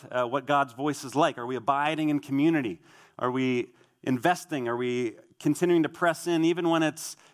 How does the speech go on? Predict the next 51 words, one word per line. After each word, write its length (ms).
uh, 100
messy? 380
Because 240
community 480
is 120
messy, 360
because 240
we're 100
imperfect, 540
sinful 320
people 320
and 100
we 80
hurt 260
one 120
another. 260
But 240
it's 160
actually 300
in 40
the 80
process 560
of 180
continuing 500
to 40
commit 420
to 120
one 160
another 360
that 120
God 220
revi-, 440
refines 520
us 300
and 320
continues 400
to 60
speak 320
to 160
us. 260
And 140
are 40
we 120
abiding 500
with 120
the 80
Holy 200
Spirit? 300
Are 20
we 120
aware 360